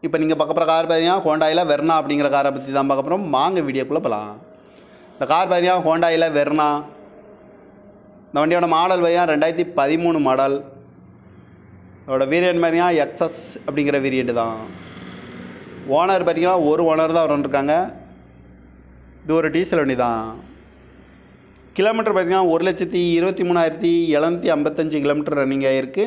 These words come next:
நேஷனல் சர்வீஸ் ரெக்கார்டோட வண்டி வரும்னு இருக்காங்க. இதுக்கு இன்சூரன்ஸ்னு பாத்தீங்கன்னா, ஏழு பதினொன்னு ரெண்டாயிரத்தி இருபத்தி மூணு வரைக்கும் இன்சூரன்ஸ் எடுத்து வச்சிருக்காங்க.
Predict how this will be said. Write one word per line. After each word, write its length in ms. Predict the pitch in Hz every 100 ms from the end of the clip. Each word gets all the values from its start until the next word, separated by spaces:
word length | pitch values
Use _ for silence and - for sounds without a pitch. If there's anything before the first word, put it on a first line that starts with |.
| 165
நேஷனல் 420 | 139 180 190 170
சர்வீஸ் 280 | 165 147 - 139
ரெக்கார்டோட 400 | 127 131 147 160 139
வண்டி 160 | 123
வரும்னு 220 | 120 117 -
இருக்காங்க. 280 | 110 110 107 107 - - _ - - - - - - - - - - - - 165
இதுக்கு 200 | 175 185
இன்சூரன்ஸ்னு 500 | 185 185 208 196 202
பாத்தீங்கன்னா, 320 | 185 190 190 170
ஏழு 240 | 160 175 175
பதினொன்னு 340 | 160 160 165 165 156
ரெண்டாயிரத்தி 360 | 151 156 160 151
இருபத்தி 240 | 156 156
மூணு 120 | 156 151
வரைக்கும் 280 | 147 156 165
இன்சூரன்ஸ் 380 | 135 147 147 147
எடுத்து 180 | 135 139
வச்சிருக்காங்க. 400 | 135 131 135